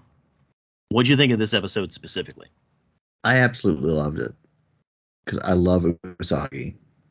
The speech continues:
Speaker 2: Um, I love how they, they put the, uh, they put the di-, reference to the dinosaur, uh, in here. He's purple.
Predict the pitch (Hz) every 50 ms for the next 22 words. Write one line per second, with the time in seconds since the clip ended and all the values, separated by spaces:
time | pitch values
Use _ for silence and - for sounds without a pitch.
0 | _ _ _ _ _ _ _ _ - - 82 80 80 82 82 82 85 82 82 82
1 | 85 85 - _ _ _ _ _ _ _ _ _ _ _ _ _ _ _ _ _
2 | _ _ _ _ _ _ _ _ - - 113 107 107 117 120 117 - - - 143
3 | 135 123 113 120 113 95 - _ _ - 101 98 95 - - - 117 113 - -
4 | 98 95 92 90 87 82 82 80 82 - - - 95 90 - 123 104 - - -
5 | - - - 92 85 95 87 92 - - 98 - - - - 87 85 85 80 82
6 | 82 85 87 87 - 90 92 90 87 92 - - _ _ _ _ _ _ _ _
7 | _ _ _ _ _ _ _ _ _ _ _ _ _ _ - - 87 85 82 80
8 | 78 78 - _ _ _ _ _ _ - - 98 101 107 98 87 90 - 104 87
9 | - - 185 180 160 - 95 82 78 - -